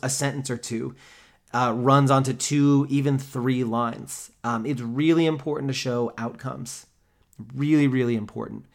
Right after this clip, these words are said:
Naturally, this makes your resume a little bit longer. And people always get really weird about, like, "It has to fit on a page, has to fit on a page." Um, it, it doesn't. It's okay to go over one page.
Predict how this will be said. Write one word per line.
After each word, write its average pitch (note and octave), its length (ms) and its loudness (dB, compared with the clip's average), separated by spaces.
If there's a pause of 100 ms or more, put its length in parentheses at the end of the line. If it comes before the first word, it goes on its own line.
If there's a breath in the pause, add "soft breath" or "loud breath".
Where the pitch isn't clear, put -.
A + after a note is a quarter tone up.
(1040 soft breath)
Naturally, A#3 500 4
this A3 160 4
makes G3 200 2
your F3 80 4
resume E3 300 4
a C#3+ 60 6
little B2+ 300 2
bit C3+ 120 0
longer. B2+ 300 2
And G2+ 100 -6
people D#3 240 -2
always E3 160 4
get D3 120 0
really C3+ 200 2
weird B2 220 2
about, A2 200 -2
like, F2+ 80 -12
"It - 80 -12
has C3 160 -2
to C3 60 -6
fit C#3+ 140 -4
on A#2+ 140 -2
a A2+ 40 -4
page, A2 340 -6
has B2 180 -8
to C3 100 -4
fit C3 160 -6
on A#2+ 120 -2
a A2+ 40 -2
page." G#2+ 540 -10 (180)
Um, C#3 520 4
it, F#3+ 320 2
it F3+ 200 4
doesn't. D3 400 2
It's F3+ 200 4
okay F#3+ 340 4
to E3+ 80 4
go D3 140 6
over C3+ 160 4
one B2 200 0
page. B2 460 -6